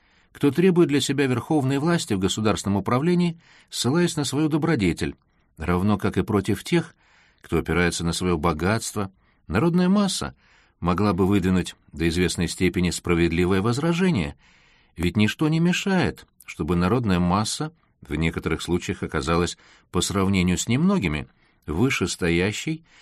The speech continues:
и более состоятельной, конечно, не в лице отдельных людей,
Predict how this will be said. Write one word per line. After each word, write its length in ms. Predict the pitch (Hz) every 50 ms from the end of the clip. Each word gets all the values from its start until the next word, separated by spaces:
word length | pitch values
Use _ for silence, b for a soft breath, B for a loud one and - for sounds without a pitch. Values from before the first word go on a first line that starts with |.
| b b b
и 120 | b 80 78
более 340 | 71 71 85 85 85 87
состоятельной, 840 | 87 - - - - - 156 196 208 202 180 - 82 78 80 78 73 - _ _ _ _ _ _ _ _
конечно, 580 | - 71 73 78 78 78 - - 82 78 - b b b b b
не 180 | 90 92 95
в 60 | 92
лице 380 | 95 104 107 107 - - 170 165
отдельных 640 | - - 92 82 78 78 90 87 82 82 78 - -
людей, 400 | 85 87 78 80 80 73 69